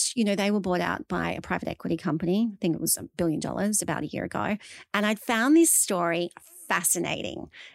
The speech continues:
about how an Australian had partnered with an, with an American, um, who was obviously really good at what she did, but also they've got this production arm where they're producing the morning show,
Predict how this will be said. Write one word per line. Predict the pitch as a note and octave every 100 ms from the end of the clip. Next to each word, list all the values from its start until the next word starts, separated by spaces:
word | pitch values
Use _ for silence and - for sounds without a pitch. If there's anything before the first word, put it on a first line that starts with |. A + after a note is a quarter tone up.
| _
about | G3 G3+ F#3 F3+
how | G3+ A3 A3
an |
Australian | A3+ - - F#3+ F#3 F3+ F#3
had | G3 F3+
partnered | - A3 G#3+ G#3+ G3
with | G#3
an, | G3+ F#3 -
with | A3 G3
an | F#3
American, | F3 E3 F3 E3+ G3 - A3+ A#3+
um, | - F#3 F#3
who | F#3 F3+
was | F#3 -
obviously | G#3+ G3+ - F#3
really | G3+ B3 B3
good | A3+ F#3
at | -
what | - - -
she | - - -
did, | F#3+ F#3+ G#3 A3+ - - - -
but | - G#3+
also | C4+ A#3+ - G#3+
they've | G#3+ G#3
got | A3
this | G3+
production | - B3 C4+ - A3
arm | F#3 -
where | F3+
they're | F#3+ F#3
producing | G#3 F#3+ F#3 G3+
the | G#3+
morning | B3 D4 C#4
show, | B3+ G3 F3 E3+